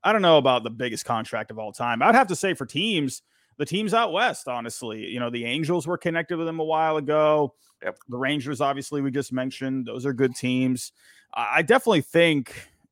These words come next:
Speaker 1: they're, I mean, <laughs> and then you, but you could always add Hader, right? The, uh, into, you know, bullpens that are already really good, you know, like the Yankees. Well, why not? You know,
Speaker 2: Mm-hmm.
Speaker 1: there's definitely options out there. I would say for me personally,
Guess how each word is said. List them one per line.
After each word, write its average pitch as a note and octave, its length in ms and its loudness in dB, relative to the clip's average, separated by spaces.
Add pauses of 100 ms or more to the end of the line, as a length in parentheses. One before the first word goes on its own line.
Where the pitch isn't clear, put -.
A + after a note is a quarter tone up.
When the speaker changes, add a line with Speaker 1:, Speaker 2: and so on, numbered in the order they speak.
(200)
Speaker 1:
they're, C3 640 2 (340)
I D#3+ 60 -2
mean, D3+ 180 -4
<laughs> C3 120 -4
and G3 120 0
then B3 100 0
you, G3+ 140 -2
but F3 180 0
you F#3+ 120 -4
could G#3 100 4
always E3 400 4
add D3 240 -2
Hader, A2 460 -10 (260)
right? C3 180 -4
The, A#2+ 200 -8
uh, G#2+ 200 -4
into, A#2+ 460 -4
you B2+ 80 -6
know, A2+ 100 -10
bullpens C3 420 -8
that B2 80 -6
are A#2+ 40 -6
already A#2+ 160 -4
really A2+ 240 -8
good, B2 300 -4
you A2 60 -14
know, G#2 120 -14
like - 140 -20
the A2 60 -20
Yankees. C3+ 840 -6 (100)
Well, G#2+ 160 -16
why A2 200 -4
not? C#3 400 2 (360)
You B2 120 -10
know, A2 100 -8
Speaker 2:
Mm-hmm. A2+ 220 -8 (240)
Speaker 1:
there's F3 240 2
definitely A3 400 4
options C#3 480 0
out B2 180 -4
there. C3+ 140 0
I D4+ 80 6
would G#4+ 120 4
say A3+ 200 6
for D3+ 180 0
me D#3 180 0
personally, B2+ 800 -4